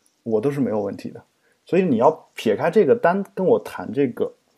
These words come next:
花钱的问题的话，我觉得也是没有办法谈的，你明白吧？就是，呃，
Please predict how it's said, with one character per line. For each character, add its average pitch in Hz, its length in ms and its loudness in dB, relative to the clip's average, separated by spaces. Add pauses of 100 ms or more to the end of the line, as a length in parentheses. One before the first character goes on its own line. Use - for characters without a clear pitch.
(360)
花 151 200 4
钱 98 220 -2
的 120 80 -2
问 131 160 -2
题 107 100 -6
的 104 80 -8
话， 117 80 -10
我 101 140 -4
觉 110 100 -8
得 143 80 -4
也 139 200 -6
是 - 120 -14
没 123 120 -2
有 107 60 -4
办 104 120 -6
法 - 140 -16
谈 - 240 -16
的， 104 80 -20 (100)
你 107 140 -14
明 95 120 -8
白 98 120 -14
吧？ 113 100 -14
就 147 140 -8
是， 151 240 -4 (720)
呃， 107 500 -2